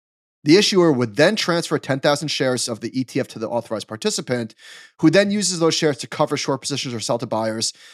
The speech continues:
Some funds allow in-kind creations too." And this is the big one, 'cause a lot of, I think most funds, uh, follow the in-kind creation, uh, method. "For in-kind creations, the A P brings the asset that the E T F tracks and exchanges it for the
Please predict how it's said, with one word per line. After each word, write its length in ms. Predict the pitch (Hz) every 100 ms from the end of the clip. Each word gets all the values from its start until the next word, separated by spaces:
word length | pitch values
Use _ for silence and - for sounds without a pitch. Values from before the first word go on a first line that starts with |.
| _ _
Some 280 | - 196 208
funds 360 | - 185 170 160
allow 340 | 147 143 131 -
in-kind 420 | 214 247 - 170 151
creations 420 | 156 143 131 -
too." 180 | 110 101
And 140 | 139
this 120 | 185
is 40 | 160
the 80 |
big 160 | 120 107
one, 180 | 92 92
'cause 160 | 131
a 60 | 135
lot 180 | 139 151
of, 180 | 135 - -
I 60 | 139
think 160 | 143
most 260 | 139 156 -
funds, 420 | 120 107 - - _ _ _ _ _ _ _ _
uh, 180 | 127 120
follow 340 | - 127 117
the 180 | 113 120
in-kind 340 | 127 - 120 113
creation, 560 | 117 110 107 104 98 _ _
uh, 260 | 107 104 101
method. 360 | 104 98 82 - _ _ _ _ _ _ _ _
"For 120 | -
in-kind 420 | 190 220 214 208
creations, 600 | - 180 151 - 135 135 -
the 240 | 127 139
A 180 | 151 170
P 200 | - 160
brings 280 | 135 139 120
the 120 | 135
asset 380 | 135 135 - 120
that 160 | 123
the 180 | 113 135
E 60 | 139
T 120 | 147
F 80 | 131
tracks 460 | - 139 120 113 -
and 160 | 131
exchanges 800 | 127 - - - 202 240 180 135
it 80 | 135
for 140 | 139
the 100 | 131